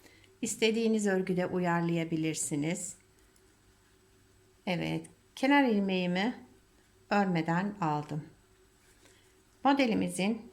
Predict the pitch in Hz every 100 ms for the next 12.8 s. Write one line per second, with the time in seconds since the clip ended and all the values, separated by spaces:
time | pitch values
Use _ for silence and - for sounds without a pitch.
0 | - 208 196 185 175 - 208 208 208 -
1 | 220 226 - - _ _ - 214 180 170
2 | 160 160 156 151 151 - - - - -
3 | - _ - 302 311 269 196 185 175 180
4 | 170 165 160 160 208 247 - - - 202
5 | 175 156 156 151 - 165 160 156 - 160
6 | 165 165 160 - 165 - - - - -
7 | - - - _ 254 226 208 208 240 208
8 | 202 196 226 214 190 175 165 185 208 185
9 | 208 214 - - 170 185 208 - - _
10 | - 208 196 175 165 160 - 208 214 214
11 | - 226 240 - - - - _ - -
12 | 233 196 - 165 160 180 175 165